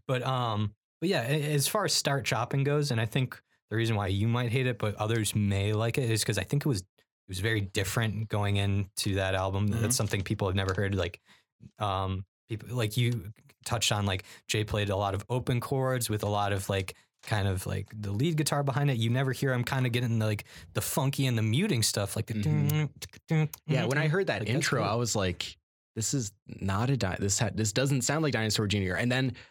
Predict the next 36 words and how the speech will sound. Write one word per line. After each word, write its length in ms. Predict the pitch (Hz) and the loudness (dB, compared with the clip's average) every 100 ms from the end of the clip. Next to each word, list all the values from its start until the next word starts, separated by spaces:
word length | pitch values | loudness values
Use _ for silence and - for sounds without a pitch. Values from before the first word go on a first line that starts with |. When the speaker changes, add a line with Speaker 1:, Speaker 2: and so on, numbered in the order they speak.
| - | -4
Speaker 3:
when 140 | 117 | 0
you 120 | 110 | 0
hear 260 | 107 139 127 | 0 0 2
all 140 | 113 | 0
those 200 | 113 107 | 2 0
lush 360 | 101 110 104 - | 2 2 2 0
chords 480 | - 120 117 107 - | -2 -2 0 -2 0
with 160 | 110 | -2
the 80 | 110 | 0
distortion 720 | 101 101 - 131 139 110 98 98 | 0 2 2 0 0 0 0 0
and 160 | 113 117 | 0 0
Speaker 1:
Yeah. 60 | 104 | 0
Speaker 3:
those 80 | |
harmonies, 640 | 101 120 127 113 95 95 - - | 0 0 0 0 0 -2 -4 -4
it, 120 | 104 101 | -4 -2
it 120 | 110 | 0
makes 280 | 113 104 - | 0 0 -2
total 360 | - 120 113 95 | 0 0 0 0
sense 340 | - 113 101 | 0 0 0
to 120 | - | 0
Speaker 1:
Yeah. 60 | 92 | 0
Speaker 3:
me, 200 | 92 101 | 0 -2
you 80 | - | -2
know? 120 | 104 101 _ | -4 -6 _
Speaker 1:
If 160 | 123 170 | -2 2
anything, 420 | 180 170 185 175 | 2 2 2 2
I 120 | 123 | 2
think 260 | 120 143 - 101 - | 2 0 0 -6 -10
that 240 | 104 104 - | -4 -2 0
what 160 | 117 | -2
the 60 | 117 | 0
tracks 340 | - 117 110 | 0 0 0
Start 340 | - 120 110 104 _ | 0 2 0 -4 _
Chopping 460 | - 117 107 95 95 | -2 -2 0 0 0
does 380 | 95 101 120 - | 0 0 0 0
is 480 | 104 101 90 - | 0 2 0 0